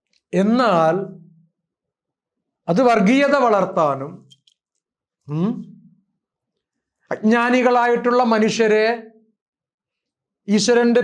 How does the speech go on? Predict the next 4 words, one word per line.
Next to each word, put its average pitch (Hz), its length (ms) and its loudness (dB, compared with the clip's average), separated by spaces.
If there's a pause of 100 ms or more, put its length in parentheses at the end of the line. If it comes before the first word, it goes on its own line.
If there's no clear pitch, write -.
പേര് 226 320 2
പറഞ്ഞ് 220 360 0
പേടിപ്പിച്ച് 190 640 -4 (1800)
സാമ്പത്തികമായിട്ടും 226 1040 0